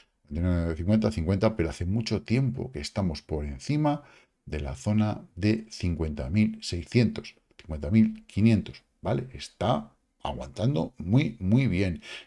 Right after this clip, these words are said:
Y vemos como nuestro R S I ha ido cayendo, cayendo, cayendo. Rompimos el canal descendente y ¡opa! ¿Dónde tenemos resistencia? En la línea de tendencia que tiene aquí, toque, toque, toque, eh, toque ahí.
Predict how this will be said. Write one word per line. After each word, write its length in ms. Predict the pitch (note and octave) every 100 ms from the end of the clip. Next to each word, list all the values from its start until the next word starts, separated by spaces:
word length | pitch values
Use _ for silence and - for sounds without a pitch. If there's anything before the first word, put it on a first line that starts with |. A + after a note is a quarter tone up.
| -
Y 100 | F2+
vemos 260 | G2+ F#2
como 140 | - E2+
nuestro 320 | E2 - E2
R 120 | D#2
S 180 | - A#2
I 180 | D3+ -
ha 120 | F#2
ido 160 | F2 E2
cayendo, 260 | F2 E2+
cayendo, 260 | E2+ F2 F2
cayendo. 380 | A2 C3+ E3 E3 - - -
Rompimos 1000 | G#2+ A2+ A#2 A2+ A3 F3 D3 F2 D2 -
el 180 | - G2
canal 300 | - E2+ E2+
descendente 680 | F#2 - C3+ C#3+ D3 C#3 -
y 180 | G#2+ G2
¡opa! 640 | D#2 - - - - - _ _ _ -
¿Dónde 320 | F#2 D3+ D#3
tenemos 240 | D3 D3+ C#3+
resistencia? 560 | B2+ D#3+ C3 A2 - _ _ _ _ _
En 240 | E2+ E2+
la 120 | D2 F2+
línea 300 | G#2+ G#2+ A2
de 80 |
tendencia 560 | G#2+ G2+ A2 A2 B2 B2+
que 100 | F#2+
tiene 220 | - F#2+
aquí, 200 | F#2+ G#2
toque, 360 | G#2 F#2 F#2 G#2+
toque, 380 | - G2 G2 F#2
toque, 500 | - C3+ E3 E3 - _ _ -
eh, 600 | G#2 G#2+ B2 D3+ A3+ - _ _ _ _ _ _ _ _ _ -
toque 240 | A#2+ A2+
ahí. 260 | F#2 D#2